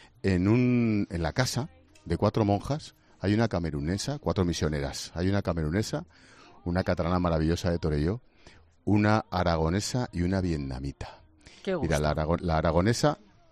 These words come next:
Speaker 1: la aragonesa se llama Teresita. Es,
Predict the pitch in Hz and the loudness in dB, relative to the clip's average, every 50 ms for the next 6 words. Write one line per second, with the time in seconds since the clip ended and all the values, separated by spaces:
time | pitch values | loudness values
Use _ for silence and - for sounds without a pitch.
0 | _ _ _ - - 80 80 80 76 76 73 73 80 92 92 - 117 - - 85 | _ _ _ -6 -2 0 2 2 2 2 0 0 0 0 -2 -2 -2 -2 0 0
1 | 82 87 98 113 147 - _ _ _ _ _ _ _ _ _ _ - 80 71 69 | 0 0 0 -2 -4 -8 _ _ _ _ _ _ _ _ _ _ -6 -6 -4 -4
2 | - - 76 - - 69 67 - - - 80 85 85 - - - - | -4 -6 -6 -6 -8 -10 -12 -12 -6 -4 -2 -2 -2 -4 -6 -10 -12